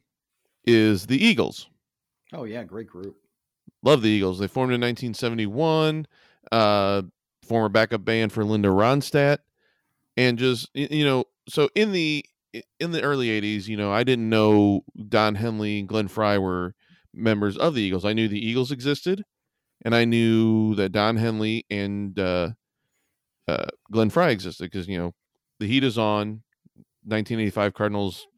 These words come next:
Speaker 1: theme song.
Speaker 2: Sure,
Speaker 1: And ev-,
Speaker 2: sure.
Speaker 1: and Don Henley, uh, you know, All She Wants to Do Is Dance, Last Worthless Evening, all that. We knew that.
Speaker 2: Mm-hmm.
Speaker 1: Uh, I didn't know who Joe Walsh was, and now I'm glad I do 'cause he's hilarious. But,
Speaker 2: <laughs>
Speaker 1: uh, <laughs> but then, uh,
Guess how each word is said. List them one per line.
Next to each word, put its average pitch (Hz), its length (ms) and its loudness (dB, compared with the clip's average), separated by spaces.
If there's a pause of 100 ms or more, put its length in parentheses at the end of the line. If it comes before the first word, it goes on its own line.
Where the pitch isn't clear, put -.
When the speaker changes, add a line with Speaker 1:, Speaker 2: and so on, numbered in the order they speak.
Speaker 1:
theme 107 200 -4
song. 95 400 -4
Speaker 2:
Sure, 175 260 -6
Speaker 1:
And 117 120 -2
ev-, 110 160 4
Speaker 2:
sure. 107 220 -8 (100)
Speaker 1:
and 117 160 0
Don 123 180 4
Henley, 110 380 0
uh, 101 220 2
you 101 100 -6
know, 92 100 -2
All 98 140 0
She - 140 -6
Wants 101 160 -4
to 92 40 -12
Do 104 120 -2
Is 90 80 -6
Dance, 101 540 -4
Last 101 220 -4
Worthless 101 280 -8
Evening, 101 240 -8
all 98 160 0
that. 95 240 -2
We 104 120 -2
knew 104 200 -2
that. 90 300 -6 (240)
Speaker 2:
Mm-hmm. 95 380 -14
Speaker 1:
Uh, 113 100 0
I 110 100 2
didn't 226 160 2
know 208 100 2
who 165 120 0
Joe 143 200 -2
Walsh 110 260 2
was, 92 400 -6
and 101 380 -4 (160)
now 113 180 -2
I'm 107 60 0
glad 104 240 0
I 98 60 -2
do 95 180 -6
'cause 90 140 -14
he's 92 140 -14
hilarious. 95 520 -10 (300)
But, 120 320 0
Speaker 2:
<laughs> 101 40 -8
Speaker 1:
uh, 104 200 4 (400)
<laughs> - 1300 -10
but 165 120 -4
then, 175 320 2
uh, 127 360 2